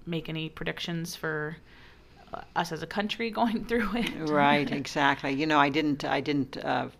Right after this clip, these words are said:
Speaker 1: I know, I didn't.
Speaker 2: focus heavily on the, on the U S chart. We know we have a Sagittarius rising, so we know there is,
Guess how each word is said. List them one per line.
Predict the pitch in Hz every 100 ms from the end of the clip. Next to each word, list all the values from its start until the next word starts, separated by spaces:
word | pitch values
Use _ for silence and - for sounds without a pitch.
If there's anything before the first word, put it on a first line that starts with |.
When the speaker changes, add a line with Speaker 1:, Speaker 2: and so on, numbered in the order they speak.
| -
Speaker 1:
I | 160
know, | 151
I | 143
didn't. | 143 156
Speaker 2:
focus | 160 139
heavily | - 139 139 131
on | 120
the, | -
on | - 139
the | 131 127 131
U | 139 135
S | 123 -
chart. | - 135 127
We | 135
know | 135 127 123
we | 139
have | 131
a | 117
Sagittarius | - 131 127 - 135 - -
rising, | 160 151 147 139 127
so | 127 135
we | 131
know | 131 131 123
there | 123 127
is, | 123